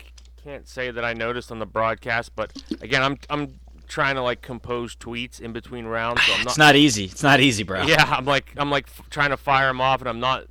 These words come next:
Speaker 1: exactly paying attention to a lot of, uh, like, I'm trying to, but I wasn't catching everything.
Speaker 2: Yeah.
Speaker 1: Um, so maybe, I don't know. I, I can't, I can't recall.
Speaker 2: Okay,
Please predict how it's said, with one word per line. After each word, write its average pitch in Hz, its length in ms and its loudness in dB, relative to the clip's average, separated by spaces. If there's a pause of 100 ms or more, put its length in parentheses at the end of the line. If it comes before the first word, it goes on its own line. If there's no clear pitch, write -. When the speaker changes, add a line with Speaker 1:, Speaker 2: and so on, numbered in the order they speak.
(200)
Speaker 1:
exactly 117 640 -6
paying 117 300 -8
attention 110 500 -12
to 104 360 -10
a 101 40 -6
lot 101 400 -4
of, 101 340 -8 (1160)
uh, 117 240 -2
like, 127 100 0
I'm 120 140 -2
trying 143 380 4
to, 156 240 -4
but 120 120 0
I 113 60 0
wasn't 113 340 -4
catching 117 380 -8
everything. 120 480 -6 (180)
Speaker 2:
Yeah. 78 200 -12
Speaker 1:
Um, 98 420 -6 (1200)
so 107 300 -4
maybe, 110 540 -4
I 107 140 -4
don't 110 140 -2
know. 101 280 -4
I, 98 220 -6
I 104 40 -6
can't, - 240 -14
I 104 120 -8
can't 98 440 -12
recall. 90 520 -10 (1300)
Speaker 2:
Okay, 139 220 6